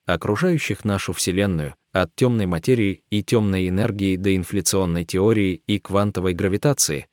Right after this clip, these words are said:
которые могут революционизировать наше понимание самого пространства-времени.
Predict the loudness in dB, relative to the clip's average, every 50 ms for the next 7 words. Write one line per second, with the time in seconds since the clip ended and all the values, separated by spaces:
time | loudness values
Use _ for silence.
0 | _ _ _ -4 -2 0 0 2 2 4 4 4 4 4 4 2 0 0 0 0
1 | 2 2 2 2 0 0 -2 -2 0 0 2 2 2 4 2 2 0 0 0 0
2 | 0 0 -2 -4 -2 0 0 2 2 2 2 2 0 0 0 2 2 2 4 4
3 | 4 2 2 0 0 -2 -4 -2 -2 -2 0 0 0 -2 -2 0 0 0 0 -2
4 | -4 -8 -10